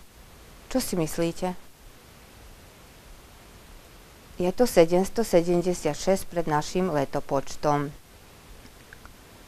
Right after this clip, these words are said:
Homer napísal tieto eposy.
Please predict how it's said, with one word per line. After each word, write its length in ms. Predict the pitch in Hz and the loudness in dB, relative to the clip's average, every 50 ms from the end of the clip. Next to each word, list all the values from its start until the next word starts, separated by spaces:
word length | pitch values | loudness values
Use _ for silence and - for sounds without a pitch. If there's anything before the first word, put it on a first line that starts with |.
| - - - - - - - | -20 -20 -20 -20 -20 -12 -4
Homer 560 | 170 180 185 185 190 190 202 208 220 - - - - - | 2 6 8 8 10 8 8 6 6 4 2 -2 -4 0
napísal 720 | 185 170 160 160 - - 175 180 - - - 220 208 208 214 - | 4 4 4 4 2 -2 -4 -4 -2 2 4 6 6 6 4 0
tieto 400 | - 262 269 254 240 - 180 - | 4 8 8 8 8 6 2 2
eposy. 560 | - 147 - - 147 147 - - - 143 143 | 2 0 -2 -4 -8 -10 -8 -6 -6 -8 -8